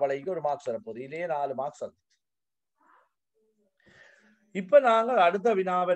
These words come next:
நாங்கள் இதுல பார்க்க இருக்கிற வினாவில கேட்டிருக்கு, சார்பு நேராக அதிகரிக்கும் எக்ஸின் பெருமான வீச்சை காண்க என்று சொன்னா, நீங்கள்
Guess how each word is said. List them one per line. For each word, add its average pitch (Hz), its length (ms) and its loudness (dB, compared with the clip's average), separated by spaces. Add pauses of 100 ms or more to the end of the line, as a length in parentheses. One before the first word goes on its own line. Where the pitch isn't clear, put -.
நாங்கள் 160 280 -2
இதுல 151 100 -4 (140)
பார்க்க 135 260 -8
இருக்கிற 117 340 -10 (140)
வினாவில 202 400 -2
கேட்டிருக்கு, 151 460 -10
சார்பு 214 340 -2 (140)
நேராக 220 360 -4 (120)
அதிகரிக்கும் 190 480 -6
எக்ஸின் 175 280 -10
பெருமான 165 300 -6 (100)
வீச்சை 156 380 -8
காண்க 139 340 -10
என்று 107 240 -16
சொன்னா, 98 300 -20 (580)
நீங்கள் 254 380 4